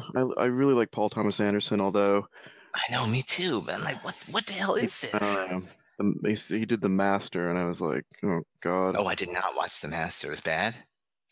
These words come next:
Speaker 1: The Master had one of the best tr-, like, trailers I
Speaker 2: Mm-hmm.
Speaker 1: think I've ever seen in my life, and the movie did not live up to it.
Speaker 2: Mm.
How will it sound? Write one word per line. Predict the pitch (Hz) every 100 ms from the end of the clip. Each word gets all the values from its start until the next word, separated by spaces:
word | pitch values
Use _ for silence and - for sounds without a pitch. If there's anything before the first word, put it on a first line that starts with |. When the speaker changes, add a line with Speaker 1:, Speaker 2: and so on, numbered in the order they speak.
| - - _ _ _ -
Speaker 1:
The | 113
Master | 120 156 196 185
had | 156 110 104
one | 107
of | 104
the |
best | 98 90 101 - -
tr-, | - -
like, | - 95
trailers | - - 101 117 151 165 165 - - _ _ _ _ _
I | -
Speaker 2:
Mm-hmm. | 95 101
Speaker 1:
think | 107
I've | 95 -
ever | 104 107
seen | - 131 135
in | 139
my |
life, | 135 143 156 - - -
and | 95 98 98 95 98 92 - - - - -
the | 98
movie | 98 104 98
did | 95 95
not | 95 82 - _ -
live | 92
up | 85 -
to | - 58
it. | 50 _ - - - - - -
Speaker 2:
Mm. | 87 92 85 78